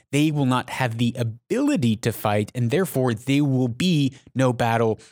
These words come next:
It would just be a matter of negotiation, and the strongest party will be able to get what they want. It all comes back down to power, control, and dominance. This whole thing, everything that we're talking about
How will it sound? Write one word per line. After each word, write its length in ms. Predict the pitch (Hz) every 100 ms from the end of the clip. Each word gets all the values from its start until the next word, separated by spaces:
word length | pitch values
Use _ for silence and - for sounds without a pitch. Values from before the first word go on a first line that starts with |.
| _
It 100 | 139
would 140 | 147 135
just 240 | 131 -
be 120 | -
a 60 | 120
matter 360 | 117 117 113 -
of 100 | 113
negotiation, 1040 | 113 104 127 135 - 117 123 127 117 107 104 - - -
and 220 | 127 117
the 80 | 110
strongest 720 | - - - 127 135 139 -
party 320 | 113 110 113
will 160 | 117 131
be 260 | 151 143
able 220 | 120 113 120
to 200 | - 139
get 320 | 113 104 - - _ _
what 400 | - 110 107 104 - _
they 520 | - 110 110 104 104 - _ _ _
want. 540 | 127 135 113 - - - _
It 140 | 131 135
all 200 | 139 165
comes 240 | 202 180
back 260 | - 113 113
down 220 | 113 107
to 160 | - 113 -
power, 520 | - 139 143 160 160 170 _
control, 720 | - 139 - 123 117 113 113
and 200 | - 113
dominance. 600 | 107 107 104 95 - - - _ _
This 120 | 123
whole 160 | 185 202
thing, 320 | 190 127 95 _ _ _ -
everything 320 | 151 202 202
that 100 | 170
we're 80 | 156
talking 380 | 139 131 127 113
about 320 | 104 101